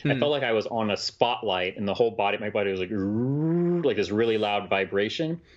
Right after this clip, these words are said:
Speaker 1: And, uh, I felt like if I wanted to, I could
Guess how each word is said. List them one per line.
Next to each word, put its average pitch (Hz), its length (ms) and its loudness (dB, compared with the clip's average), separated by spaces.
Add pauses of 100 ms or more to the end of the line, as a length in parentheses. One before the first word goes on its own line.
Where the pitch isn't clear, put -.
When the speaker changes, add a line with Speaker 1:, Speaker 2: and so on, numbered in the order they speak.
(360)
Speaker 1:
And, 101 320 0
uh, 87 280 0 (360)
I 117 100 4
felt 127 440 0
like 120 220 0
if 113 140 -4
I 123 140 2
wanted 117 440 -2
to, 220 300 0 (500)
I 113 200 2
could 104 580 0